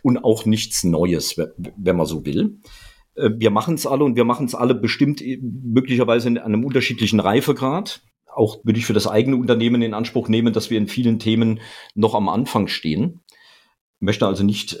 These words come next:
möchte nicht behaupten, dass das jetzt schon eine Endausbaustufe erreicht hätte. Im Gegenteil. Aber die Tatsache, dass Logistiker Daten erheben und mit diesen Daten irgendetwas machen, die ist ja nicht neu.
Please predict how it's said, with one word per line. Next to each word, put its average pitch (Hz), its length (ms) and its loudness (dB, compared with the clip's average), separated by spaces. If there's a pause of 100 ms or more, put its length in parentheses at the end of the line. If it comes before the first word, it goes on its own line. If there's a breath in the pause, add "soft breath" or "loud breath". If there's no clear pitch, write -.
möchte 110 400 -2
nicht 104 200 0
behaupten, 101 440 0
dass 101 180 0
das - 180 0
jetzt 101 160 0
schon 101 200 2
eine 92 240 -2
Endausbaustufe 92 760 -2
erreicht 76 360 -2
hätte. 120 160 -2
Im - 160 -6
Gegenteil. 135 640 -6 (840)
Aber 95 180 0
die 90 200 -4
Tatsache, 110 580 0
dass - 260 -2
Logistiker 104 500 0
Daten 95 340 0
erheben 98 460 0
und 101 300 -2
mit 92 160 -2
diesen 110 240 0
Daten 92 340 2
irgendetwas 104 640 -2
machen, 76 240 0
die - 100 -6
ist - 140 -6
ja 82 80 -4
nicht 80 240 -8
neu. - 140 -16